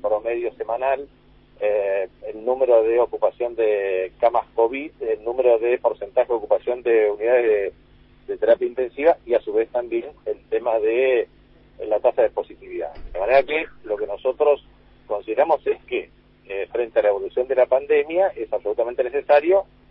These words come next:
seguir recomendando el cuidado por parte de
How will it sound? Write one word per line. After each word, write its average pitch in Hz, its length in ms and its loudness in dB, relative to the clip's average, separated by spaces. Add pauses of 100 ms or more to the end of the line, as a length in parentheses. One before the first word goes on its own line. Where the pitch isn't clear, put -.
(260)
seguir 120 300 0 (140)
recomendando 113 1000 -2 (140)
el 110 100 -10
cuidado 143 640 4
por - 180 -4
parte 117 760 -2 (320)
de 107 720 -4